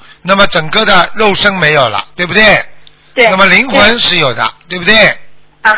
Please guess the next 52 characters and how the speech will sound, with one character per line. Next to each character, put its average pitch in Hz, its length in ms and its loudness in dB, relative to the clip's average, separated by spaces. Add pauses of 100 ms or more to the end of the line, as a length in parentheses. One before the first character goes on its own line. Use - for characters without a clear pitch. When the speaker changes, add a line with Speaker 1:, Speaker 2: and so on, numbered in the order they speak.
(340)
Speaker 1:
那 185 80 -6
么 202 120 2
灵 233 200 2
魂 214 180 0
就 208 100 -4
飘 196 240 2
啊 185 200 4
飘 165 200 0
啊 151 200 4
飘 117 240 -6
啊。 107 160 -6 (560)
那 196 120 -6
么 208 120 2
Speaker 2:
啊 190 180 2 (140)
哈。 202 100 2 (120)
Speaker 1:
灵 233 200 0
魂 208 320 2 (140)
有 175 100 -4
两 175 240 2
种， 139 260 -2 (180)
一 214 120 -6
种 151 340 0 (360)
啊 151 160 0
不 185 160 -6
做 220 160 2
坏 190 180 4
事， 170 160 -2
不 180 140 -4
做 196 100 0
好 143 240 2
事， 151 240 -4
没 151 160 -2
有 185 100 0
什 147 140 -4
么， 147 220 -2
那 160 40 -6
么 156 120 -6
就 160 140 -6
进 147 340 -4 (720)
啊， 151 220 2
进 180 220 -2
了 170 100 0
这 175 140 -2
个 160 120 0
叫 156 220 2
我 139 120 0
们 147 120 -6
说 165 220 0
的 160 100 -2
中 196 220 -4
阴 196 140 0
身。 190 260 0